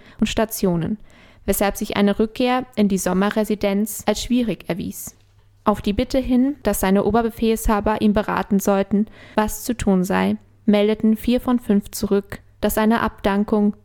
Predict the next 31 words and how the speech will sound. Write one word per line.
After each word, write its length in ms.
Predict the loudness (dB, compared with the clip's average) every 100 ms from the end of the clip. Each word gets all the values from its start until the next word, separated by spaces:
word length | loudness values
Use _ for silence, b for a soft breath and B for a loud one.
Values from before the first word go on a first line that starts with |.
| -4
die 100 | 0
einzige 400 | 2 0 0 2
Möglichkeit 600 | 2 2 -2 -2 -4 -2
sei, 320 | 0 0 -2 b b b b -2
Russland 400 | -2 0 0 0
vor 160 | 0 -2
der 120 | 0
Anarchie 540 | 2 2 0 -4 -4 -2
zu 140 | -2
retten. 360 | 0 -2 -4 -10 -12 _ _ _ _ _ _ _ -2
So 120 | 0
sah 200 | 2 0
sich 180 | 0 0
der 140 | -2
Zar 200 | 2 0
gezwungen, 640 | 0 0 2 2 2 -2 -2
ohne 280 | 2 2 2
Kontakt 600 | 0 0 2 -2 -4 -18 -12
zu 140 | -2
seiner 260 | 0 2 2
geliebten 520 | 2 0 0 2 2
Alix 640 | 2 0 0 -2 -4 -16 -18 -10
und 160 | -2 0
immer 160 | 2 2
noch 180 | 2
auf 140 | -2 0
der 160 | -2
Suche 300 | 0 0 2
nach 140 | 2 2
einem 220 | 2 2
Nachhauseweg, 880 | 2 2 -2 0 -2 -2 -2 -4